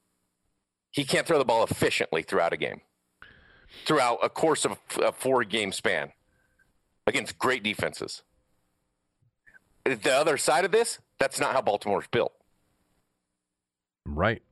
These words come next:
Speaker 2: That is the other side of it. <laughs> That's not the way they're built. They're not built in the red zone on third and nine.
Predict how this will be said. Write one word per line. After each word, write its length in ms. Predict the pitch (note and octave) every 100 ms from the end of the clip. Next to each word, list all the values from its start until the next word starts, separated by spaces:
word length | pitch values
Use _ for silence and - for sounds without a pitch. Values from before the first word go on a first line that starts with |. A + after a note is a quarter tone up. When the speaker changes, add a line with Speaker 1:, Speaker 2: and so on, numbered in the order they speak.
| _ _
Speaker 2:
That 200 | - E2+
is 140 | G2 A2+
the 140 | F2+
other 180 | D2+ C#2+
side 280 | - D2+ C2+
of 100 | C2
it. 120 | - _ _ _
<laughs> 240 | - -
That's 260 | G2+ - G2+
not 200 | E2+ -
the 80 |
way 140 | F2+ F2
they're 120 | F#2
built. 380 | E2 A2+ G#2 - - - -
They're 120 | G#2+
not 260 | C3+ C3+ A#2
built 320 | C#3 D3 -
in 200 | G#2 G#2
the 80 | G2
red 240 | G#2 A#2+
zone 360 | G2 G#2 F#2 F2
on 180 | E2+ F2
third 360 | - A2 G#2+
and 140 | F#2+ F#2
nine. 560 | G2+ G#2+ F#2+ E2+ E2